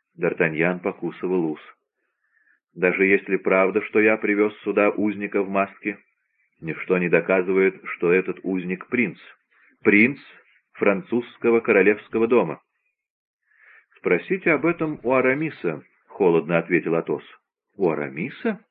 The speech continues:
воскликнул повергнутый в изумление мушкетер. «Вы видели Арамиса?» «Да, после его неудачной попытки в Во. Я видел бегущего, преследуемого,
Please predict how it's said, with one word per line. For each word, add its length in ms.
воскликнул 640
повергнутый 600
в 80
изумление 480
мушкетер. 600
«Вы 360
видели 460
Арамиса?» 800
«Да, 300
после 380
его 340
неудачной 640
попытки 520
в 160
Во. 300
Я 260
видел 460
бегущего, 880
преследуемого, 1160